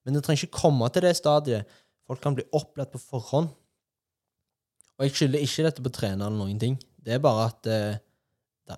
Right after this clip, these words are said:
er for lite kunnskap. Du må på en måte oppleve det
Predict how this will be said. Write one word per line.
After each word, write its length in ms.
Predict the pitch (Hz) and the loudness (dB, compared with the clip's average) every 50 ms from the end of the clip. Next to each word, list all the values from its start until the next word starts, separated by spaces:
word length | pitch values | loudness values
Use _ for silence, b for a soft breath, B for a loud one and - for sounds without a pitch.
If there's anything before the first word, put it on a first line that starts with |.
| - - | -12 -10
er 160 | 82 101 107 | -8 -8 -8
for 140 | - 95 104 | -10 -10 -10
lite 240 | 101 98 107 113 - | -10 -10 -10 -12 -10
kunnskap. 500 | - 95 73 - - - 110 139 156 - - _ _ _ _ _ _ _ - | -8 -8 -8 -8 -8 -4 -4 -4 -4 -4 -12 _ _ _ _ _ _ _ -6
Du 80 | 120 113 | -4 0
må 140 | 120 117 123 | 0 0 0
på 140 | 120 165 151 | 0 0 0
en 80 | 123 | 0
måte 180 | 117 110 - - _ - 156 | 0 -2 -4 -8 _ -6 -8
oppleve 560 | - - _ - 175 160 147 120 117 101 101 | -8 -8 _ -6 0 0 0 0 0 -6 -6
det 80 | 110 | -10